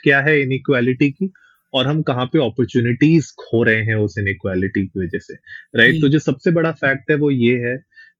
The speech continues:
Speaker 1: टू थाउजेंड एटीन में एक रिपोर्ट आई थी जिसने ये बताया था कि almost ट्वेंटी परसेंट
Speaker 2: हम्म।
Speaker 1: जो सैलरी होती है, on an average, ट्वेंटी परसेंट जो सैलरी होती है, वो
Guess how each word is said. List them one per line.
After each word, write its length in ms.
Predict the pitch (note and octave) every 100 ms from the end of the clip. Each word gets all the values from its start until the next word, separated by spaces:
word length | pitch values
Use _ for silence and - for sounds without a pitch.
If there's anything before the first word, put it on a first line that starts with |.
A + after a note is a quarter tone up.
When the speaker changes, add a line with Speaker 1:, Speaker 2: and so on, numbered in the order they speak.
| _ _ _ _ _ _ _ _ _ -
Speaker 1:
टू 80 | B2+
थाउजेंड 320 | C#3 C#3 D#3
एटीन 320 | C3 E3 E3
में 100 | E3
एक 100 | D3
रिपोर्ट 300 | C3 - C#3
आई 120 | C3 B2
थी 140 | C3+
जिसने 320 | B2+ - C3+
ये 60 | C3
बताया 320 | B2+ A#2 G#2+
था 260 | - A#2 C3 _ _ _ -
कि 40 |
almost 680 | C3+ C3 A#2+ C3+ D#3 F3+ - - _ _ _ _ _ -
ट्वेंटी 480 | C3+ C#3 D3+ - G3
परसेंट 680 | - B2 A#2 - G#2+ F#2+ - _ _ _ _ _ _ _ G#3+
Speaker 2:
हम्म। 220 | G3 F3+ -
Speaker 1:
जो 80 | A2+
सैलरी 420 | - G#2+ A2+ C#3+
होती 300 | C3 F#2 F#2+
है, 200 | G#2+ - _ _ G#2+
on 100 | B2
an 120 | D3+
average, 560 | - A#2 A#2 C3+ G2+ - _ -
ट्वेंटी 420 | B2 C#3 - F3+
परसेंट 680 | - C3 A#2 - D3+ D3 C#3+
जो 200 | B2+ B2+
सैलरी 420 | - A2 A2 A2+
होती 220 | A2 A2+
है, 60 | C3
वो 180 | C#3